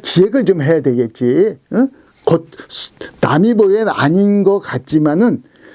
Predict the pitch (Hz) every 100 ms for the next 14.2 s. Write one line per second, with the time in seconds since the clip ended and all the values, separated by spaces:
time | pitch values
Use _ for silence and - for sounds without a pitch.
0 | - - - 151 151 151 170 156 120 -
1 | 127 151 139 - 143 131 131 135 123 117
2 | 110 107 - - _ _ - - 139 165
3 | 147 160 - 147 196 190 175 135 123 156
4 | - - _ - 151 190 196 - 135 127
5 | 190 143 - - 208 254 247 143 151 165
6 | 156 139 160 123 113 107 110 110 107 _
7 | _ - - 180 - 202 - 160 185 -
8 | 165 165 175 233 240 - - 226 151 190
9 | 185 196 196 185 143 151 165 160 160 151
10 | - 156 - 185 214 - 127 120 147 165
11 | 156 151 139 165 196 - 165 160 151 123
12 | - 196 208 143 120 95 - - 247 262
13 | 254 - - - 139 151 214 220 202 170
14 | 214 302